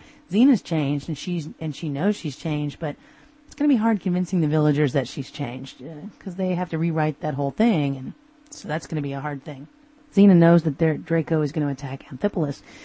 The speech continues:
so she's trying to get the villagers to defend themselves, but they won't, and they don't, they don't, I don't know if they don't believe her or what. Uh, I'm not quite clear on that, but they, they just think that Xena's just trying to con them out of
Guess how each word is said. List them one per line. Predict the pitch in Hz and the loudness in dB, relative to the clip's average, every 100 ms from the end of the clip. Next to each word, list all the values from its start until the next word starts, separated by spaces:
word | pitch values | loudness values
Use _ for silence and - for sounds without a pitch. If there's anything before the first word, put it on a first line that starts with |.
| - - | -20 -12
so | 170 | -10
she's | - | -8
trying | - 262 | -2 2
to | 247 | 2
get | 160 | 2
the | |
villagers | 156 170 180 156 143 | 0 2 0 -2 -4
to | - 151 | -4 -4
defend | 143 175 190 | 0 2 2
themselves, | 160 135 131 127 | 2 0 -4 -4
but | - 139 - | -8 -8 -4
they | 156 | -2
won't, | 143 156 135 - - | 2 2 2 -2 -8
and | 139 | -6
they | 139 | -4
don't, | 151 147 143 - - - - - - | -2 -2 -2 -8 -20 -20 -20 -14 -4
they | |
don't, | 165 | 0
I | 165 | 2
don't | |
know | 185 | 2
if | 165 | 2
they | |
don't | 160 127 | 0 0
believe | 151 185 226 | 0 2 4
her | 220 214 208 202 185 | 4 4 6 4 4
or | 151 151 | 0 -4
what. | 147 131 131 135 | -4 -6 -8 -10
Uh, | 202 160 151 | -8 -8 -8
I'm | 165 | -10
not | 160 151 | -12 -12
quite | - 147 - | -16 -16 -12
clear | - 165 | -6 -2
on | 156 156 | -2 0
that, | 151 143 | -2 -2
but | 160 160 _ - - _ - | -6 -6 _ -20 -20 _ -6
they, | 165 160 160 165 | -2 0 -2 -6
they | 165 160 | -6 -4
just | 165 175 | -4 -4
think | - 165 160 | 0 0 0
that | 151 - - - | -4 -6 -14 -4
Xena's | 160 165 143 | 0 0 -2
just | 151 - | -8 -4
trying | 165 147 | 0 0
to | |
con | - 175 165 165 | 0 0 2 4
them | 147 147 | 2 0
out | 139 | -2
of | 139 131 | -4 -6